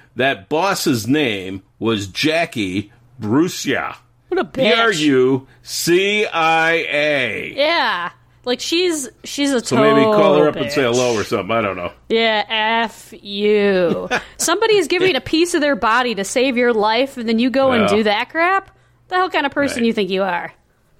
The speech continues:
Speaker 2: F you. <laughs> I'm just gonna keep saying that.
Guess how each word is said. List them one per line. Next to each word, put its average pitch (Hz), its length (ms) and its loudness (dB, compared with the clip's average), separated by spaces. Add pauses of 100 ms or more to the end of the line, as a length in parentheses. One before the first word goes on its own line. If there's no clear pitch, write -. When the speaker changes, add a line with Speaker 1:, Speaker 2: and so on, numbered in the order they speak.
(140)
Speaker 2:
F 269 420 0
you. 220 800 2
<laughs> 880 60 -20 (480)
I'm 370 80 -12
just 320 120 -12
gonna 359 140 0
keep 349 220 2
saying 226 400 -2
that. 208 400 -2